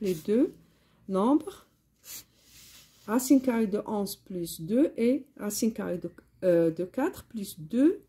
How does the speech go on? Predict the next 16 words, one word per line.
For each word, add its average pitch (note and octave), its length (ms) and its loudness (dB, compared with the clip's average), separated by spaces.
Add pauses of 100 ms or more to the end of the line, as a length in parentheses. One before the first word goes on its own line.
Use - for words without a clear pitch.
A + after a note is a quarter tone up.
(720)
racine A3 540 4
carrée A#3 520 -2
de E3 300 -4
onze. D3+ 460 -8 (1120)
Donc, D#3+ 220 -6
si - 140 8
vous F4+ 240 8
avez E4 200 8
bien C4 260 6
compris A3+ 720 0
ces D#3+ 280 -2
trois B3 420 4
exercices, F#3+ 840 2 (640)
laissez-moi A3+ 580 4
un D3 120 0
like F#3 580 2